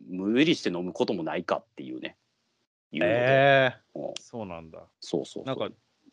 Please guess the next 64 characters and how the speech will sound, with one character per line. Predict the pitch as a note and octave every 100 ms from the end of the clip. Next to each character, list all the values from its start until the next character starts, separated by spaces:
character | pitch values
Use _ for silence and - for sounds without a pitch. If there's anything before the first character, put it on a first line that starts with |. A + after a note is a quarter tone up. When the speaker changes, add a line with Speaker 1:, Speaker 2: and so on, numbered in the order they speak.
| -
Speaker 2:
言 | C#3
わ | F3
れ | F#3
た | F#3 F#3
り | D3
し | C3+
な | D3+ A#2+
い |
の？ | E2+
そ | - F#2+
の、 | F2 F2 - _ _ _ _ _ _ _ -
Speaker 1:
い | E3+
や | -
い | -
や、 | -
Speaker 2:
さ、 | F#2 - - - G3+ F2
Speaker 1:
そ | - - C3
ん |
な | F#3
ん。 | G#3 A#2 G2+ F2
Speaker 2:
「あ、 | - - _ _ _ _ _ _
す | - G#2+
ば | A2+
い、 | G#2
飲 | E3 B3
ん |
で | A#3
な | F3 B3
い |
な、 | C#4+ A3+
お |
前。 | C#3+ A#2+ G#2 F#2
ち |
ょ | F#2
っ |
と、 | - G2 F#2+ F2
ほ | G#2
ら、 | D3 G2+ - - - -
な | A#2 D#3+ F#2+
あ、 | - _ _ _ _ _ _ -
見 | C3
し |
て | -
く | C3+
れ | E3
よ、 | A3
お | D3
前 | A#2+ A2+
が | G#2+
グ | A#2+
イ |
っ | A#2+
て | A#2
や | G#2
っ |
て | A2
る |
と | A2
こ | A#2+
ろ」 | B2 A2
み | F#2
た | E2
い | E2+
な、 | D#2+